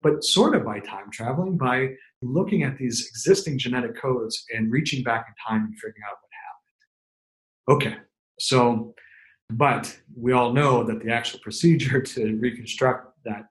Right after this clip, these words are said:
time and that history is not nearly as exciting as I try to make it out to seem.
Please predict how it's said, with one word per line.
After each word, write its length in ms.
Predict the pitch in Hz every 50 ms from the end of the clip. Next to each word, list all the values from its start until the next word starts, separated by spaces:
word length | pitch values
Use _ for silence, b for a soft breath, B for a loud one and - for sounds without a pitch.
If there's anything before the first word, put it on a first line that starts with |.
| - -
time 280 | 120 110 107 107 107
and 80 | 101 101
that 100 | 98 98
history 340 | - 113 110 110 - 104 101
is 160 | 98 98 -
not 260 | 107 107 104 - - - B B B B B B -
nearly 360 | 113 120 123 120 117 113 110
as 100 | 104 101
exciting 460 | 98 98 - - 107 101 101 95 95 95
as 100 | 90 -
I 60 | 95 95
try 140 | - 107 101
to 100 | 92 92
make 200 | 95 95 95 -
it 80 | 95 95
out 140 | 92 -
to 100 | - -
seem. 400 | - - - 107 98 92 90 92